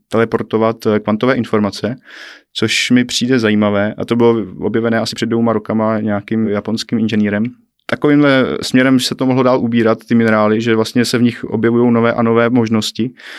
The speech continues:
Třeba tady ta věc by mohla hodně posunout jakoby vůbec celou tu kvantovou informační technologii kupředu, jo. Takže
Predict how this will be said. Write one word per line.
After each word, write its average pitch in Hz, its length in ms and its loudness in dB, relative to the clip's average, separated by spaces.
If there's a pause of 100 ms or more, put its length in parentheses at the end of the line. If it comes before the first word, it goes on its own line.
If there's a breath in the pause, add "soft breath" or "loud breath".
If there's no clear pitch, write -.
(840 loud breath)
Třeba 131 180 2
tady 127 200 2
ta 139 100 0
věc 135 160 0
by 135 80 2
mohla 131 200 4
hodně 131 240 4
posunout 127 420 2
jakoby 123 580 2
vůbec 120 480 -2
celou 127 240 0
tu 127 140 0
kvantovou 123 420 0
informační 123 460 -2
technologii 120 560 -2
kupředu, 120 420 -4
jo. 92 240 -2
Takže 110 340 -4